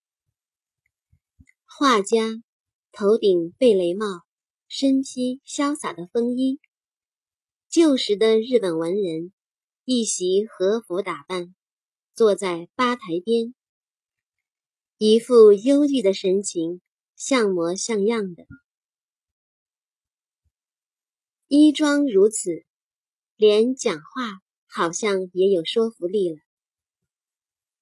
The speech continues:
医生白大褂，法官黑制服，女秘书黑色套装，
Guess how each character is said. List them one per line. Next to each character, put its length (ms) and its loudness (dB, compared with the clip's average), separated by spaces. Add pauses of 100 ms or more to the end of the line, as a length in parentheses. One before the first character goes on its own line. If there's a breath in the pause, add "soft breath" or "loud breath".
(260)
医 240 2
生 440 -2
白 240 -4
大 240 -2
褂， 320 -6 (580)
法 220 -2
官 420 -4
黑 280 -4
制 220 0
服， 400 -6 (960)
女 240 0
秘 220 2
书 400 -4
黑 280 0
色 200 -6
套 240 -6
装， 340 -8